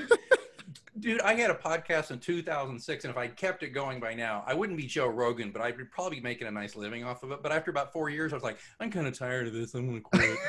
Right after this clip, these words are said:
Speaker 1: <laughs>
Speaker 2: It's just, I, my timing has always been bad, you know? Anyway, anyway, that's, we're not here to talk about me, though. So I, one of the things I did do, though,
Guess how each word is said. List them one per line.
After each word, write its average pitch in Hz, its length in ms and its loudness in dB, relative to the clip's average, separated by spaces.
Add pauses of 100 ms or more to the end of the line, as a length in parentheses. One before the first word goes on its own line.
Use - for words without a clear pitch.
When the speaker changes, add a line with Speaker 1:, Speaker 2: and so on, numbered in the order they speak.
(180)
Speaker 1:
<laughs> - 100 8 (320)
Speaker 2:
It's 170 140 0
just, 185 260 4
I, 175 140 6 (200)
my 190 160 6
timing 190 460 0
has 127 180 -4
always 165 220 2
been 135 160 -2
bad, 107 340 2
you 113 80 -2
know? 117 140 -4
Anyway, 131 340 -2 (100)
anyway, 131 320 -2
that's, 151 300 -2 (240)
we're 220 160 0
not 214 80 -4
here 202 160 2
to 139 60 -4
talk 120 200 0
about 113 200 -2
me, 98 100 -4
though. - 140 -12 (260)
So - 120 8
I, 208 100 10 (240)
one 220 120 2
of - 60 -6
the 247 80 2
things 214 320 0
I 202 80 6
did 226 340 -2
do, 180 280 2
though, 95 320 0